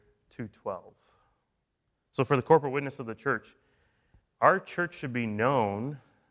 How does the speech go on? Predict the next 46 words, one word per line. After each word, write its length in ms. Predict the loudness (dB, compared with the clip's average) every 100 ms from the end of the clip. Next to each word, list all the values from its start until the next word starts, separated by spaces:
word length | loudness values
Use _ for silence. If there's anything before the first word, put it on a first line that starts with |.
| _ _ _ _
for 160 | 2 4
our 160 | 4
distinction. 800 | 0 -6 -8 -6 -6 -8 -18 -20 _ _ _ _ _ _ _ _ _ _ _ _ _ -14
We 80 | -14
should 140 | -10
be 100 | -6
known 220 | -4 -4
for 140 | -6 -8
the 80 |
way 140 | -4 -2
we 140 | -4
love. 380 | -2 2 2 -2
We 100 | -10
should 160 | -14 -10
be 80 |
known 240 | -4 -2 -4
for 140 | -6
what 200 | -2 -2
we 140 | -2 -6
have, 400 | 0 2 0 -4 _ _ _ _ -6
uh, 140 | -2 0
about 340 | 4 4 4
us 120 | 2
that 120 | -2 -6
is 120 | -6
distinctly 480 | -10 -12 -10 -8 -10
from 260 | -10 -8
God. 320 | -4 -4 -6 -14 _ _ _ _ _ _ _ _ _ _ -4
And 80 | 0
then 280 | 0 -2 -8 _ _ _ _
really 180 | 6 6
the 80 | 8
last 440 | 8 6 4 -2
one, 260 | -4 -4 -6 -14 -10
and 80 | -8
I 60 |
think 180 | -6 -8
the 60 | -6
most 220 | -6 -6
important 440 | -4 0 0 -2
one, 280 | -8 -6 -8 -14 -18 -18 -20 -20 _
for 100 | -4
the 80 | -4
glory 320 | 0 2 2
of 100 | 2
God 460 | 2 4 4 0